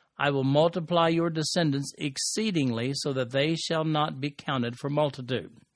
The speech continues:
However, the specific verse to which Paul is certainly referring in his comments here is Genesis chapter twenty-two, verse eighteen. Here's what that verse says. "In your seed, all the nations of the earth shall be blessed because you have obeyed my voice."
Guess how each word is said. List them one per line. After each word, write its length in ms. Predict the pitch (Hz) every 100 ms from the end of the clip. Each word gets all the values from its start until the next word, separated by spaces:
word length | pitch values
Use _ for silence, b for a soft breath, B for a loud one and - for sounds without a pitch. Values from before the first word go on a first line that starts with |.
| _ _ _ _ _ -
However, 600 | 180 196 220 247 233 175
the 160 | 156 147
specific 680 | - 156 135 240 254 208
verse 320 | 139 131 135 -
to 120 | 143
which 240 | 143 -
Paul 320 | - 175 160
is 120 | 135 -
certainly 360 | 196 208 165
referring 540 | 135 131 190 180 156 139 b b b b 175
in 160 | 160
his 140 | 143 -
comments 520 | - 202 147 127 -
here 460 | 220 196 110 123 - b b b b -
is 240 | 151 143
Genesis 520 | 127 185 165 135 147 -
chapter 300 | 151 - 131
twenty-two, 460 | - 147 123 143
verse 280 | 123 123 -
eighteen. 440 | 113 - 180 135
Here's 200 | 113 143
what 180 | 123 110
that 140 | 151 147
verse 280 | 120 104
says. 420 | - 98 - - - b b b b b -
"In 160 | 156 202
your 160 | 220
seed, 400 | - 165 139 151 -
all 460 | 135 143 160 185 185
the 100 | 196
nations 540 | 180 147 - 131 139
of 100 | 139
the 160 | 156 143
earth 240 | 135 135
shall 140 | - 135
be 140 | 151
blessed 500 | 156 170 135 139 -
because 460 | 135 135 127 123 110
you 280 | 123 147 156
have 340 | 139 127 131
obeyed 400 | 135 123 120 123
my 180 | 120 123
voice." 600 | 120 147 123 - -